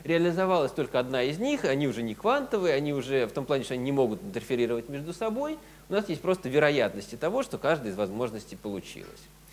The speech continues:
И тогда, посмотрев на показания прибора, мы, соответственно, увидим какое-то определенное показание, э, и поймем просто, какая из возможностей реализовалась.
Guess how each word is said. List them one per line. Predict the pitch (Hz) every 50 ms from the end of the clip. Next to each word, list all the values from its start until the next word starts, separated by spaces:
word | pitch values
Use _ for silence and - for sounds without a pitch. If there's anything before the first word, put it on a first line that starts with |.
| - - - - - -
И | 208 220 226
тогда, | 220 220 190 185 185 180 185 160 143
посмотрев | - 147 - 160 165 160 156 165 151 120 107 -
на | 131 127 127 123 120 113
показания | - 127 120 135 127 120 135 135 143 143 -
прибора, | - 196 202 208 247 285 302 285 247 170
мы, | 123 143 202 214
соответственно, | - 107 92 - 143 170 170 - 127 120 123
увидим | - 120 110 120 160 196 185 165 135 117 - - - - -
какое-то | - 131 - 143 131 - - -
определенное | 131 - 165 160 156 151 170 156 139 117 104 98 92 92 90 87 87
показание, | - - - 147 156 180 202 254 277 294 311 302 294 294 285 285 - - - - - - - - - -
э, | - 165 151 147 147 143
и | - - 214 247 240
поймем | 190 185 156 143 143 175 220 202
просто, | 160 147 135 - -
какая | 139 117 - 170 175 147
из | 117
возможностей | 127 107 117 131 143 143 135 - - 135
реализовалась. | 120 123 123 123 - 101 117 101 90 87 80 80 87 90